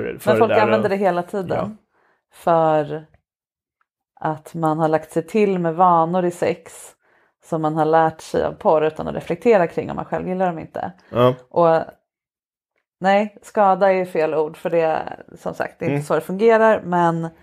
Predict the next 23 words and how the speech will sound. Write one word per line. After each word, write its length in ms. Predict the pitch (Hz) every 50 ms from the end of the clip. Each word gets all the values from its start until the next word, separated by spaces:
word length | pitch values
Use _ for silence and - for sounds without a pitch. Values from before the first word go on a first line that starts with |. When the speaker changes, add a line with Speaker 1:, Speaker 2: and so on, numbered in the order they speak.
| _ - - - - - - - _ - -
Speaker 2:
eh, 400 | 180 175 170 165 160 156 156 - - - _ _ _ _ - -
här, 500 | - 196 185 175 170 170 170 165 160 - -
men 260 | 190 202 196 185 147 - -
poängen 300 | - 214 196 190 190 180
här 200 | 196 190 180 165
är 120 | 160 147
lite 200 | 156 165 160 -
att 60 | - -
det 60 | 147
är 60 | 143
tvärtom, 600 | - - 143 143 - - 170 - - - - - -
att 120 | 165 -
man 140 | 165 165 165
undviker 800 | - 185 175 170 165 160 175 185 208 214 208 196 202 - - 165
sånt 360 | 165 - 147 101 92 - -
som 140 | - 151 147
skulle 280 | - - 156 147 151 151
kunna 240 | - 165 151 147 -
uppfattas 840 | 170 - - - - 185 185 180 - - - - - - - - -
som 400 | - - 139 135 139 135 - - - _ _ _ _ _ _ _ _ _ _ _ _ _ _ _ _ _ _ _ _ _ _ _ _ _ _ _ _ _ _ _ _ _ _ _ _ _ _ _ _ _ _ _ _
snubbigt. 720 | - - - 180 165 156 156 - - - _ - - - - - _ _ _ _ _ _ _ _ _ -
Speaker 1:
Ja. 240 | - 117 117 127 127 - _ _ _ _ _ _ _ _ _ _ _ _ -
Speaker 2:
Whatever 340 | - 156 156 151 147 - 143